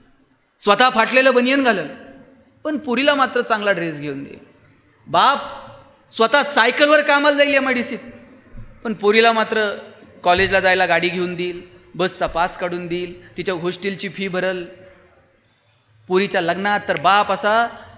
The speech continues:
फेटाबिटा घालून मिरवत असतो. बापाची मान अशी उंच असते. कन्यादान झालं ना, कितीही मोठा बाप असला तरी मान खाली घालतो,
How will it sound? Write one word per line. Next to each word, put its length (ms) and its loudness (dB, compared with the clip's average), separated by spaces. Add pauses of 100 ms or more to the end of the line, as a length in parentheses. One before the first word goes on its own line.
(160)
फेटाबिटा 460 2
घालून 240 0
मिरवत 320 -2
असतो. 280 -12 (800)
बापाची 440 2
मान 220 2
अशी 180 -4
उंच 240 -2
असते. 440 -8 (480)
कन्यादान 440 2
झालं 240 2
ना, 120 -6 (840)
कितीही 280 4
मोठा 300 4
बाप 220 2
असला 280 -4 (360)
तरी 100 -4
मान 280 0
खाली 180 0
घालतो, 300 -6